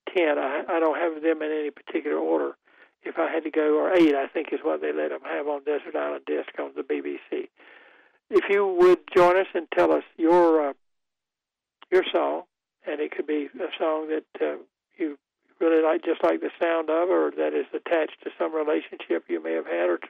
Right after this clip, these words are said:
some incident, something particular that happened. Uh, as I said, Missus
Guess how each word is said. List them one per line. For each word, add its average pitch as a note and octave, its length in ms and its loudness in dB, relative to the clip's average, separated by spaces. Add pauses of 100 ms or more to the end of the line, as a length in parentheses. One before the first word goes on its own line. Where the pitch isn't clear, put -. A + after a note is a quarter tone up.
(140)
some F#3+ 160 -6 (360)
incident, F3+ 460 0 (140)
something D#3+ 260 -4
particular D#3+ 640 -4
that D3+ 100 -6
happened. F#3 480 -6 (640)
Uh, D3+ 240 -2 (560)
as D#3+ 140 0
I D#3+ 160 -2
said, E3 180 2
Missus D#3+ 320 -2